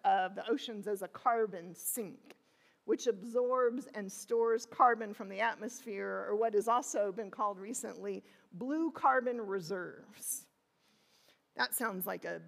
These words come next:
business major's title, um, phrase. No offense to business majors. Now, researchers are exploring how the warming of ocean waters and the increased acidification might affect the abilities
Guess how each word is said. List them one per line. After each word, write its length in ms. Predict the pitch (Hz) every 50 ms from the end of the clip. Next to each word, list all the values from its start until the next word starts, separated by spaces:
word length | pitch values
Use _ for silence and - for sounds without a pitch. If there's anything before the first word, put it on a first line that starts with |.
| 180
business 420 | 185 190 185 185 180 175 175 - -
major's 580 | 175 170 165 170 156 - 165 151 139 - - _
title, 320 | - - - - - - - _ -
um, 280 | 170 151 147 170 190 214 226 _ _ _ _ _ - -
phrase. 540 | - - - - - 185 - - - - - _ _ _ _ _ _ _ _ _ _ _ _ _ _ _ _ -
No 100 | 220 220
offense 280 | 220 247 233 220 -
to 80 | 214 214
business 300 | 190 175 - 175 175 -
majors. 340 | 202 202 233 - - - - _ _ _ _ _ _ _ _ _ _ _ _ _ _ _ _ _ _ _ _ _ _ _ _ _ _ _ _ _ _ _ _ _ _ _ _ - _ _
Now, 200 | - 254 269 285
researchers 720 | 294 311 339 415 453 - - 440 415 - - 403 415 269 -
are 260 | - 277 285 285 277
exploring 720 | 277 247 - - - - 330 339 359 359 339 311 302 339
how 160 | 330 320 285
the 100 | 254 262
warming 500 | 254 233 254 285 311 320 320 311 302 277
of 80 | 262 240 214
ocean 420 | 254 277 302 - - 311 285 262
waters 480 | 240 240 240 240 247 262 247 240 233 - -
and 140 | 226 233 233
the 80 | 240 240
increased 500 | 240 240 - - 320 294 285 - - -
acidification 960 | 196 - - 277 254 269 254 - 233 - - 269 254 262 - 285 240 226 226 - - - - - _
might 420 | 233 240 262 277 302 320 330 -
affect 400 | - - - - 294 285 277 -
the 120 | 302 262 254
abilities 880 | 220 196 180 277 320 320 339 330 311 302 294 285 277 285 277 262 269